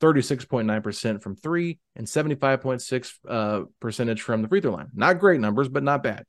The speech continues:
He's an all-star. That's a great player and only going to get better.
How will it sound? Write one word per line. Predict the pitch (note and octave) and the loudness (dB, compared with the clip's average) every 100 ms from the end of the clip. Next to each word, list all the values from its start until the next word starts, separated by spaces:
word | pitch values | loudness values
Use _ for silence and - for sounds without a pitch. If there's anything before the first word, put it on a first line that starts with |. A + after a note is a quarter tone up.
| _ _ _ _ _ _ | _ _ _ _ _ _
He's | D3 C3+ | 0 4
an | B2 | 6
all-star. | D3+ D#3+ - D#3 D#3+ D3 | 4 4 4 4 4 0
That's | A2+ G#2+ | -6 -6
a | |
great | A2 C3 D#3 | 2 4 4
player | C#3 C#3+ C3+ | 4 4 6
and | A#2+ - | 2 -2
only | D#3+ F#3+ E3 | 2 6 6
going | A#2+ A2+ | 4 2
to | F#2+ | 0
get | G2 G2+ | -4 2
better. | E3+ F#3 F3+ | 4 4 2